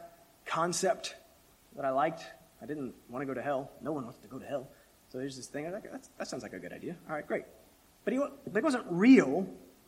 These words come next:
to me. But he's, he, he's a person,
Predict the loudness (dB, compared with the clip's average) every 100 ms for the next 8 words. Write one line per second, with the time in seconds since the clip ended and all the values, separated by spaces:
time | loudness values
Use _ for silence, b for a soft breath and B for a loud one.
0 | -20 -20 -20 -20 -20 -20 -18 -16 -16 -20
1 | -20 -20 -20 -20 -20 -20 -20 -20 -20 -20
2 | -20 -12 -2 0 0 -4 -10 -10 -12 -6
3 | -2 0 6 6 6 4 2